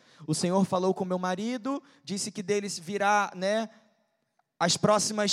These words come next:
gerações, as muitas gerações. É, eu já tô ficando velha, não tô conseguindo ter filho, eu vou resolver isso então.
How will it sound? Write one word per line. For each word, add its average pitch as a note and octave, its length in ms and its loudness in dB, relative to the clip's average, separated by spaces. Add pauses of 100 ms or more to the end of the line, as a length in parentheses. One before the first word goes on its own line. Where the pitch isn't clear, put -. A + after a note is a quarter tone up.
gerações, G#3 680 0
as F3 160 2
muitas A3 440 2
gerações. G#3+ 840 2 (400)
É, F#3 340 4
eu A#3+ 280 8
já A3 120 2
tô A3+ 200 -2
ficando A3+ 360 -6
velha, A#3+ 440 2
não A3+ 140 0
tô A#3+ 120 4
conseguindo A#3+ 300 -4
ter A3+ 180 6
filho, C#4+ 320 6
eu B3 80 12
vou B3 100 8
resolver A#3 440 8
isso G#3+ 160 -2
então. D#3+ 380 2